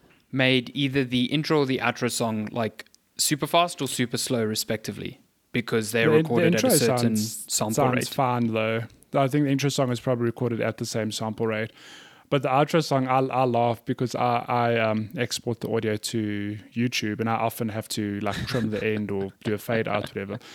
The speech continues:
Speaker 2: And it is, it's, like, super mellow now.
Speaker 1: It's so, it's so
Speaker 2: Doo,
Speaker 1: funny.
Speaker 2: doo.
Speaker 1: It makes me laugh.
Speaker 2: Doo,
Speaker 1: I almost don't
Speaker 2: doo.
Speaker 1: wanna fix it. It's so funny.
Speaker 2: I'll
Speaker 1: But yeah,
Speaker 2: just leave
Speaker 1: that's,
Speaker 2: it. It's
Speaker 1: that's the
Speaker 2: fine.
Speaker 1: reason.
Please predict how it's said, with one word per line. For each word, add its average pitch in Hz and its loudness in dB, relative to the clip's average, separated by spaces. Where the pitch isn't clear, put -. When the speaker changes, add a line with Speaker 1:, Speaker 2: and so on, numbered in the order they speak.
Speaker 2:
And 135 2
it 123 -2
is, 139 2
it's, 120 -4
like, 123 0
super - 0
mellow 107 0
now. 107 -4
Speaker 1:
It's - -4
so, 127 2
it's 117 4
so 117 4
Speaker 2:
Doo, - -8
Speaker 1:
funny. 113 2
Speaker 2:
doo. - -20
Speaker 1:
It 127 2
makes 143 4
me 151 4
laugh. 117 4
Speaker 2:
Doo, 117 0
Speaker 1:
I 120 6
almost 131 2
don't 123 2
Speaker 2:
doo. 117 2
Speaker 1:
wanna 117 2
fix - -4
it. 113 -4
It's 113 -6
so 123 0
funny. 110 -4
Speaker 2:
I'll 139 -4
Speaker 1:
But 127 0
yeah, 147 6
Speaker 2:
just 123 4
leave 113 -2
Speaker 1:
that's, 135 2
Speaker 2:
it. - -2
It's 107 -2
Speaker 1:
that's 135 0
the 107 0
Speaker 2:
fine. 107 2
Speaker 1:
reason. 107 0